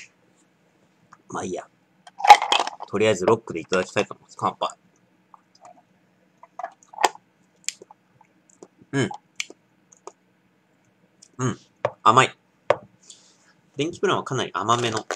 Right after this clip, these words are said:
ね。甘くて。味はね、簡単に言うと陽明酒の味がすっごいします。うん。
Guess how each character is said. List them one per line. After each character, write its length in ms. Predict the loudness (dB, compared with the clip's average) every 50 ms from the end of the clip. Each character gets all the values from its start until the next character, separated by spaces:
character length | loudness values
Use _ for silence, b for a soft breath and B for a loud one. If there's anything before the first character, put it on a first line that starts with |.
| -10 -12 -16 -20 -20 -14 -8
ね。 200 | -6 -6 -6 -8 -12 _ _ _ _ _ _ _ _ _ _ _ _ _ _ _ _ _ _ _ _ _ _ _ _ _
甘 240 | 0 4 6 4 4
く 100 | 4 -2
て。 240 | -4 -4 -4 -4 -10 _ B B B B B B B B B B B B B B B B B B B _ _ _ _ _ _ _ _ -2
味 400 | 0 0 2 2 0 -2 -2 0
は 140 | 2 2 2
ね、 340 | 2 2 0 0 -2 -6 -10 -16 -20 _ _ _ _ _ _ _ -14 -12 -12 -12 -12 -16 -20 _ _ _ _ _ _ _ _ _ _ _ _ _ _ -18 -18 -18 _ _ _ _ _ _ -2 0 0 0 -4 -8 -12 -18 -20 -20 -20 -20 _ _ _ _ _ _ _ _ _ _ _ _ _ _ _ _ _ -20 _ _ _ _ _ _ _ _ _ _ _ _ _ _ _ _ _
簡 240 | 2 4 4 6 6
単 100 | 4 4
に 120 | 4 2
言 120 | 0 -4 0
う 20 |
と 60 | 4
陽 200 | 4 6 6 6
明 140 | 4 4 2
酒 320 | 2 0 -4 -6 -8 -14 _ _ _ _ _ _ _ _ _ -20 -20 -20 -20 -20 -20 -20 -20 -20 -20 -20 -20 -20 _ -4
の 220 | -2 -2 -2 -2 -4 -4
味 260 | -2 -2 -2 -2 -2
が 120 | -2 -4
す 240 | -4 -8 -10 -10 -2
っ 20 |
ご 140 | 4 4 4
い 20 | 4
し 100 | 4 -2
ま 100 | -8 -10
す。 280 | -12 -16 -20 -20 -20 _ _ _ -14
う 60 | -14
ん。 180 | -12 -12 -14